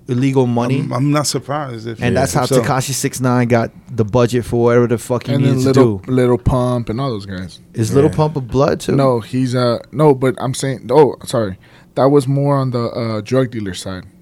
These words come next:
Speaker 3: That was in Florida. A lot
Speaker 1: Yeah,
Speaker 3: of
Speaker 1: yeah,
Speaker 3: Florida
Speaker 1: yeah.
Speaker 3: rappers pop off because of the drug dealer money. So, may-, I mean, we're not too far off with the Bloods. So
Speaker 4: Yeah.
Speaker 1: I just think
Speaker 3: probably.
Speaker 1: it's weird
Speaker 2: Yeah.
Speaker 1: that Tekashi Six Nine is a Blood, and then,
Speaker 4: Yeah.
Speaker 1: like, everyone, and in New York, it's all blooded out.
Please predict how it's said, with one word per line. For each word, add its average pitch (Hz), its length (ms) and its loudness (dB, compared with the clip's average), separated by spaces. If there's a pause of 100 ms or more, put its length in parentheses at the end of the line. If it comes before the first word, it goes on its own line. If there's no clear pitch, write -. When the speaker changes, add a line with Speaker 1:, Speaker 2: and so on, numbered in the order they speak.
Speaker 3:
That 120 100 -4
was 131 120 -2
in 113 80 -6
Florida. 113 440 -4 (100)
A 117 40 -14
lot 117 100 0
Speaker 1:
Yeah, 110 60 6
Speaker 3:
of 110 80 6
Speaker 1:
yeah, 110 60 6
Speaker 3:
Florida 147 260 6
Speaker 1:
yeah. 135 60 2
Speaker 3:
rappers 135 260 0
pop 127 240 -4
off 120 140 -4
because 113 220 -8
of 104 60 -10
the 101 80 -6
drug 120 280 -2
dealer 107 200 -6
money. 101 280 -8 (420)
So, 143 160 -2
may-, 131 280 2 (180)
I 120 60 -4
mean, 139 260 0
we're 127 100 0
not 127 160 -2
too 120 140 -6
far 110 240 -8
off 104 220 -10
with 92 100 -14
the 98 80 -12
Bloods. 101 460 -14 (880)
So - 120 -8
Speaker 4:
Yeah. 90 80 -2
Speaker 1:
I - 20 2
just 156 180 2
think 135 140 0
Speaker 3:
probably. 208 60 6
Speaker 1:
it's 123 140 -2
weird 143 360 4
Speaker 2:
Yeah. 131 80 0
Speaker 1:
that - 160 -6
Tekashi 147 240 -2
Six 127 300 -6
Nine 135 220 2
is 110 120 -2
a 104 40 -4
Blood, 110 420 0 (300)
and 120 120 0
then, 120 120 2
Speaker 4:
Yeah. 113 60 0
Speaker 1:
like, 107 340 -2
everyone, 127 400 0 (200)
and 113 180 -2
in 107 160 0
New 117 60 0
York, 120 340 0 (400)
it's - 140 -6
all 127 120 2
blooded 113 460 0
out. 120 300 -6